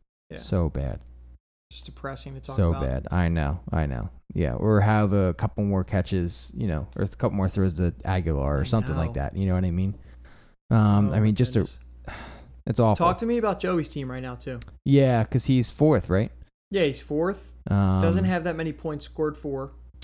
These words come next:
Speaker 2: lost
Speaker 1: Definitely has some bodies on his team. Lost Kerryon.
Speaker 2: Lost Kerryon.
Speaker 1: Jared Cook has been struggling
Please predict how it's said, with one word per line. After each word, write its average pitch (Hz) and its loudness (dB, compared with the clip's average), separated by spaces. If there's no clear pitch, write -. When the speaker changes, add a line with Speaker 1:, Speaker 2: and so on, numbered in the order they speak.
Speaker 2:
lost 135 8
Speaker 1:
Definitely 185 -2
has 160 -2
some 156 -6
bodies 135 -6
on 135 -8
his 127 -12
team. 131 -12
Lost 135 -10
Kerryon. 123 -8
Speaker 2:
Lost 95 2
Kerryon. 82 0
Speaker 1:
Jared 131 -8
Cook 160 -4
has 143 -10
been 139 -10
struggling 139 -8